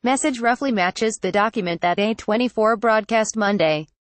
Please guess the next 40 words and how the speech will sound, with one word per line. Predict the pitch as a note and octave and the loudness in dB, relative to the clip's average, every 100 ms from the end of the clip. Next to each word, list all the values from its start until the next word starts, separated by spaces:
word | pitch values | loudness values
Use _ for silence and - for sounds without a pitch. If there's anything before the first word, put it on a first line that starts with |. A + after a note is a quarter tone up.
| - | -2
But | A3 | 0
Balbi | A#3 A#3 G#3+ G#3+ | 2 2 0 -2
said | - G3 F#3+ | 0 0 0
he | G#3 | -2
couldn't | - A#3 C4+ | -2 -4 -2
release | C4 A#3 A3 A3 | -2 -2 0 -2
a | |
printout | A3 C4+ C4+ C4 B3 | -4 -4 0 2 0
of | F3 | -2
the | E3+ | -2
message, | G3 A#3 E3 D3 - | -2 0 -2 -4 -10
saying | - - C4 C#4 | -6 -2 0 0
it | A#3 | 0
was | G3+ F#3 | -4 -4
confidential. | - G#3 A#3 B3 A#3 F#3+ E3+ - _ _ _ _ _ _ _ | -2 -2 0 0 0 -2 -4 -6 _ _ _ _ _ _ _
He | C4 | -4
called | B3 G#3+ G#3+ A#3 | 0 2 2 2
A | A#3 | 0
twenty-four's | - - F#3 F#3 - G3+ F3 | -2 -4 -2 -2 -4 -4 -4
document | F#3+ F3+ F#3+ F#3+ F#3+ G#3 | -2 -2 0 -2 0 -2
a | |
leak, | F3+ B3 F#3+ - | -2 -2 -4 -6
and | F#3 | -6
said | F3 F#3+ F#3+ | -2 -2 0
the | F3+ | -2
Navy | F#3+ A#3+ F#3+ | 0 -2 -2
was | F3 F3 | -4 -4
investigating | G3+ F#3 F#3+ - G3+ G3 G#3+ A3 | -2 -2 -2 -2 -2 0 0 0
the | G#3+ | 0
leak. | B3+ F3+ - _ _ _ _ _ _ _ - | -2 -4 -10 _ _ _ _ _ _ _ -4
Balbi | A3 A#3 G#3 G3+ | 0 0 0 -2
said | G#3+ G#3+ | 0 0
it | A#3 | 0
is | A#3+ G#3 | -2 0
normal | A3 C#4+ G3 | 0 0 0
that | G3 G3+ A#3 | 0 0 0
some | - F3+ | -2 0
water | F3 A3 G3 | 2 2 0
from | - G3+ | 0 -2
waves, | F#3 A#3+ G#3 | 0 0 0